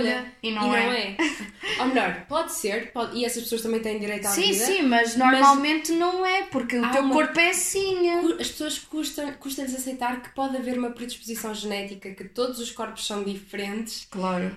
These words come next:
Speaker 1: E, e acham que, lá está isso, a culpa é tua. E depois vivemos numa ansiedade entre engordar ou emagrecer e não sei o quê, e há muito também o romantizar usar o facto de não se comer, do tipo, "Hoje passei o dia todo, só comi uma maçã e um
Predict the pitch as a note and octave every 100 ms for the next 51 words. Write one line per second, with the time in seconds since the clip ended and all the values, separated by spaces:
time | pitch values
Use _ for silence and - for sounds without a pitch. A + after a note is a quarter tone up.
0 | - B3 B3+ A#3+ C#4+ D#4 F4 E4+ E4+ E4
1 | E4 - - - C4 C#4+ E4+ D#4 D4 A3+
2 | G3 C#4+ C#4+ D#4 D4+ C#4+ C#4+ D#4 G#3+ F3+
3 | F#3 A#3+ A#3 - - B3+ C4 B3+ A#3+ B3
4 | A#3+ B3 B3 B3 A#3 A3 - G3 - -
5 | - G3 G#3 A#3+ B3 A#3 - _ G#3 G#3+
6 | G#3 - C4+ C4 A3+ A3 A3 - C4 C4+
7 | - - - B3 - A#3+ C4+ C4+ - C4
8 | B3 A#3+ A#3 A#3+ A#3 A3+ A3 A3+ A3 G#3+
9 | A3+ G#3+ A3 G#3+ G#3 - G#3 G#3+ A3+ G#3+
10 | G#3+ G#3 F#3+ F#3 - - _ B3+ C4 B3+
11 | A#3+ A#3 A#3 A3 A#3 A#3 A#3+ A#3 A#3 -
12 | A3+ A#3 A#3+ A#3 A#3 A#3 A3+ - A#3 A#3
13 | A#3+